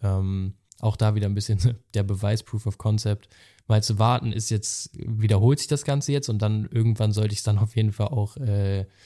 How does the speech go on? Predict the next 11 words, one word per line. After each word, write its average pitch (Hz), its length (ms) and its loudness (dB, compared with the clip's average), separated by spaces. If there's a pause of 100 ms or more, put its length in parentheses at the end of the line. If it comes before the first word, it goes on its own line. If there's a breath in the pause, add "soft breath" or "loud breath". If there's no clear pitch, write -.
(640 loud breath)
dann 104 220 2
die 101 140 0
Alarmglocken 107 540 0
wieder 104 200 0
angehen 120 280 2
und 104 100 2
das 101 160 0
dann 104 140 -2
ernst 113 400 -2
nehmen. 127 120 2
Aber 107 360 0